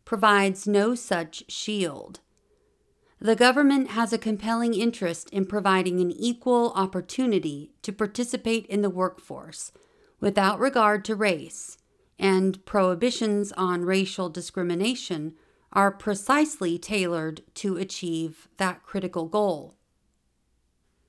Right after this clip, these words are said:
H H S also raises for the first time in this court the argument that applying the contraceptive mandate to for-profit employers with sincere religious objections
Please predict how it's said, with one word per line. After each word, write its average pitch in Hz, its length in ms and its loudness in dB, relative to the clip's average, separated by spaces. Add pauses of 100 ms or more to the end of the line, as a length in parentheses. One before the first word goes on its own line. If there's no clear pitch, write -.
(920)
H 262 280 2
H 285 300 2
S 185 500 -4
also 226 500 2
raises 180 640 -2
for - 180 -2
the 196 120 0
first 233 440 -2
time 175 580 0
in 196 240 4
this 240 260 0
court 180 540 -4 (600)
the 233 120 0
argument 220 680 4
that 208 120 2
applying 247 520 2
the 277 100 2
contraceptive 202 840 -2
mandate 175 680 0 (160)
to 190 140 -8
for-profit 220 1000 0
employers 175 800 -4 (500)
with 214 200 2
sincere 254 760 0
religious 185 720 0
objections 175 960 -6